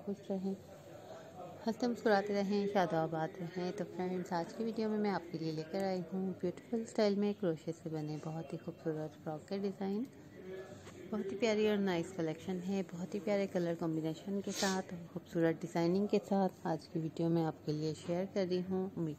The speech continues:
करती हूँ हमारी आज की video और आज के आइडियाज़ आपको बहुत पसंद आएंगे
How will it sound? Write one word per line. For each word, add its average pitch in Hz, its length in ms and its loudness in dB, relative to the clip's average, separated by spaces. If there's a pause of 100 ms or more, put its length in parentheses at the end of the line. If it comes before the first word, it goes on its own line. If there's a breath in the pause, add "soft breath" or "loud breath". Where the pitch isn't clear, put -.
करती 160 240 -6
हूँ 196 200 -2
हमारी 196 440 0
आज 165 220 0
की 226 140 0
video 208 340 4
और 196 100 6
आज 165 200 0
के 156 100 -4
आइडियाज़ 151 460 -4
आपको 156 280 -4
बहुत 175 320 -2
पसंद 208 320 2
आएंगे 202 300 0